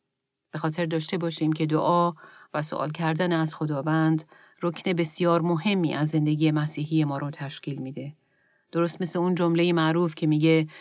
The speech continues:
«تمام جنگ‌هایت را بر زانوانت بجنگ.» یعنی با دعا، با طلبیدن از خداوند و با مشورت از او، نه با قدرت انسانی، منطق بشری و دو دو تا چارتای خودت.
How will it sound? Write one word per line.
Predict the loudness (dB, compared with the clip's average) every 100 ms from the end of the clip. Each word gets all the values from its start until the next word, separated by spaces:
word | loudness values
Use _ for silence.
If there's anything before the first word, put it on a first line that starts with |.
| -18
«تمام | -8 0 4 4 4
جنگ‌هایت | 2 2 4 4 2 2 2 0 -2 0
را | 2
بر | 4 4 2
زانوانت | 2 4 4 4 4 2 -2 -10
بجنگ.» | -10 -10 -12 -14 _ _ _ _ -6
یعنی | -2 2
با | 2 2
دعا، | 2 0 0 -2 -8 _ _ _
با | -4
طلبیدن | -2 0 0 0 0 2
از | 2 0
خداوند | -2 -2 0 2 0 0 -6 -18 -8
و | 2
با | 4
مشورت | 4 2 0 -2 -2 -2
از | -2 -4 -6
او، | -4 -4 -4 -8 _ _ _ 0
نه | 2
با | 2 2
قدرت | 0 -2 -6
انسانی، | -6 -6 -6 -6 -6 -6 -6
منطق | -2 -2 -2 -2
بشری | 0 -2 -4 -4 -4 -4 -6 -10 -20 -4
و | 0
دو | 2 2
دو | 0
تا | -4 -6
چارتای | -4 -6 -6 -10 -12
خودت. | -12 -14 -14 -16 -20